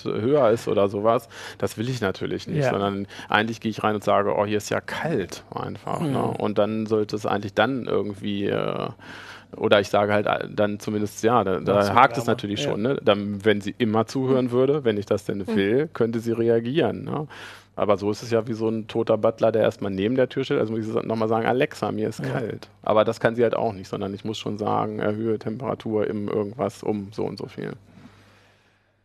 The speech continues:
Speaker 2: Ja, gut. Äh, ich hab noch eine Frage, tatsächlich wollte ich das vorhin schon stellen. Du hast ja vorhin diese eine Taste hier erklärt, aber da ist ja noch eine.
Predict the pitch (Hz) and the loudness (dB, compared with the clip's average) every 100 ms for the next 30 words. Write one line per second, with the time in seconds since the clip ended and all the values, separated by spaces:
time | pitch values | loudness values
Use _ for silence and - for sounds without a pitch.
0 | _ _ 139 123 127 - 180 185 175 180 | _ _ -2 0 -4 -4 -6 4 6 6
1 | - 208 180 - 147 196 - - 139 127 | 4 4 2 4 4 4 2 4 4 4
2 | 147 139 147 123 135 120 135 - 143 147 | 2 4 2 2 2 2 0 2 0 0
3 | 123 - 117 123 127 147 - 143 127 127 | -2 -2 0 2 2 2 2 0 2 2
4 | 120 165 - 156 - 151 127 147 147 131 | 4 2 2 0 0 -2 2 4 4 2
5 | - 170 156 151 151 135 143 - 113 110 | 2 4 6 4 4 2 0 0 -2 0
6 | 143 | 0